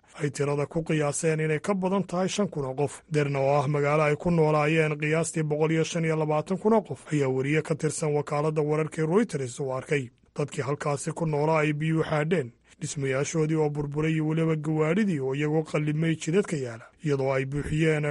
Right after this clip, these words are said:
dhoobo iyo weliba wasakh ay keeneen biyihii ka soo butaacay markii ay biyo xidheennadu qarqarada soo jabsadeen.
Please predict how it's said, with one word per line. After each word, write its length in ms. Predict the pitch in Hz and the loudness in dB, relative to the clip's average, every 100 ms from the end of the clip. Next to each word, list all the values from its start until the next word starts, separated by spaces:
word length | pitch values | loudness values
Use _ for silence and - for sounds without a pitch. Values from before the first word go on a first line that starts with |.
| 147 | 0
dhoobo 300 | 151 151 170 | 0 0 0
iyo 180 | 160 151 | 0 0
weliba 240 | 160 160 | 0 2
wasakh 400 | 151 151 - 160 | 2 0 0 -2
ay 80 | 151 | -2
keeneen 400 | 156 160 180 135 - _ - | -2 -2 -2 -4 -8 _ -2
biyihii 300 | 180 208 190 | 4 6 6
ka 120 | - | 4
soo 180 | - 240 | 4 4
butaacay 480 | 202 151 143 131 139 | 4 -2 -2 0 2
markii 280 | 160 160 190 | 0 0 2
ay 140 | 170 | 2
biyo 220 | 160 170 156 | 0 -2 0
xidheennadu 460 | 160 160 180 170 | 0 2 2 -2
qarqarada 480 | 160 160 156 156 151 | -2 -2 0 0 0
soo 160 | 143 147 | 0 -4
jabsadeen. 540 | - 139 151 143 120 | -4 -4 -2 -2 -4